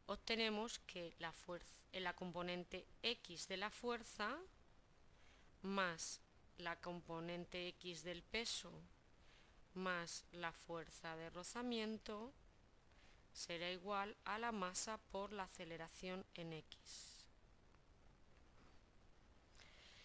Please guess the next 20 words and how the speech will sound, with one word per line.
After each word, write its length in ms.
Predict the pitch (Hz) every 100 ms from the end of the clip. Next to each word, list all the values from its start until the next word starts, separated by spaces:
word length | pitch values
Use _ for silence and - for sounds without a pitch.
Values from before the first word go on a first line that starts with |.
| - - -
L-, 220 | 180 180 - -
la, 360 | 165 165 160 - -
eh, 460 | 170 170 170 165
la 120 | 165 165
componente 640 | 170 165 170 180 185 175 -
X 560 | 202 208 - 165 - -
de 80 | -
la 120 | 180
fuerza 640 | 202 247 254 247 - 247 277 -
es 220 | 190 -
igual 340 | 175 170 165
a 40 | 175
la 160 | 202
fuerza 640 | 233 - 226 240 - 247 240 - -
por, 360 | 202 196 240 - -
en 120 | 175
este 260 | 175 - 185
caso, 380 | 196 196 -
el 200 | 190 175
coseno 720 | - 180 170 - 202 202 202